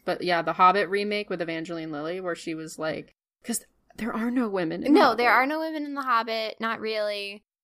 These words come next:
Speaker 2: I don't know. I can only remember two women.
Speaker 1: 'Cause the, the women I'm thinking of are Galadriel, Eowyn.
Speaker 2: Uh-huh.
Speaker 1: And Arwen.
Speaker 2: Yes,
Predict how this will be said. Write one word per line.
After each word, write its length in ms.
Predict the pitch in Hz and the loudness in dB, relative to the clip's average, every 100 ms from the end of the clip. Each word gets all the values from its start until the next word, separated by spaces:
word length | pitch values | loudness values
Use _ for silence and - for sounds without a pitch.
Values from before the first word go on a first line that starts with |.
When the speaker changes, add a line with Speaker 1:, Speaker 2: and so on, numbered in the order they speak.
| _ _ _ | _ _ _
Speaker 2:
I 120 | 226 | -2
don't 160 | 294 466 | 0 2
know. 220 | 381 269 - | 4 6 6
I 140 | 220 | 4
can 160 | 277 403 | 4 -4
only 280 | - 277 285 | -4 -4 -4
remember 380 | 277 262 247 220 | -6 -8 -8 -10
two 280 | 220 233 226 | -10 -10 -8
women. 580 | 220 202 185 180 185 _ _ _ _ _ _ _ _ - | -8 -8 -12 -14 -20 _ _ _ _ _ _ _ _ -6
Speaker 1:
'Cause 220 | 220 214 | -6 -6
the, 240 | 180 196 | -8 -6
the 160 | 202 214 | -2 0
women 240 | 220 277 | 4 4
I'm 120 | 302 262 | 4 2
thinking 300 | 214 208 190 | -2 -4 -4
of 100 | 180 | -2
are 120 | 170 | -4
Galadriel, 680 | - 165 151 151 165 214 - _ _ _ _ _ _ _ | -2 0 0 -2 -4 -6 -8 _ _ _ _ _ _ _
Eowyn. 380 | 185 170 143 208 _ | 0 0 0 -6 _
Speaker 2:
Uh-huh. 400 | - 240 208 165 302 _ _ _ _ - | -4 -2 0 -2 -4 _ _ _ _ -6
Speaker 1:
And 240 | 175 165 - - | -4 -4 -8 2
Arwen. 300 | 170 - - | 4 4 2
Speaker 2:
Yes, 260 | 220 - | 0 0